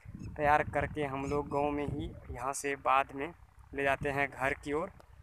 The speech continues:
तो आप मेरे ब्लॉग्स वीडियो को कंटिन्यू देखें और चैनल को सब्सक्राइब करने का प्रयास करें दोस्तों।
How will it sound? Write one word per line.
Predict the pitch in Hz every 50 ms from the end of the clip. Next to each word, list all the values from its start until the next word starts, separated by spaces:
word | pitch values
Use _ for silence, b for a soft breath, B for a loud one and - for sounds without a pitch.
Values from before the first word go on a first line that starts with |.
| - - - - -
तो | 139
आप | 139 139 143 139 - 143
मेरे | 143 143 147 147
ब्लॉग्स | 139 135 135 135 139 143 147 147 - - -
वीडियो | 139 139 135 147 147 143
को | 147 139 -
कंटिन्यू | 143 139 139 - 147 147 143
देखें | 139 139 135 - - - 160 160
और | - - 123 127 127
चैनल | - 147 147 151 151
को | - - 156
सब्सक्राइब | 147 - 147 131 - - - 139 135 151 175 170
करने | - - 160 151 156 156
का | 151 147 135
प्रयास | - - 139 139 143 147 -
करें | - - 151 143 135
दोस्तों। | 135 143 139 - - 170